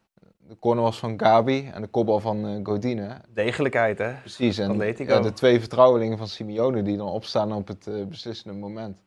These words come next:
Speaker 2: Ja, mooier kan niet, toch?
Speaker 1: Nee, het was, eh, ja, ik denk wel het hoogtepunt van zijn carrière.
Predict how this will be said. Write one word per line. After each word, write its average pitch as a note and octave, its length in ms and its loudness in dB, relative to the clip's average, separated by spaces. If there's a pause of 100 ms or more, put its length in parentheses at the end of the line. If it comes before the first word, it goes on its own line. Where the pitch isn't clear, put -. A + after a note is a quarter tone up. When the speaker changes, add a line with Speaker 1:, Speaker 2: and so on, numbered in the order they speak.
Speaker 2:
Ja, G2+ 160 -16
mooier G2+ 360 -8
kan A#2+ 160 -8
niet, G#2 160 -8
toch? A2 240 -16 (120)
Speaker 1:
Nee, G2+ 180 4
het G2 160 2
was, F#2+ 220 -8
eh, F#2 320 -4 (140)
ja, - 260 -14
ik - 160 -18
denk G2+ 180 -6
wel G2+ 100 -2
het G2 80 -6
hoogtepunt G2 440 -8
van F#2+ 160 -16
zijn F#2+ 100 -20
carrière. G#2+ 380 -18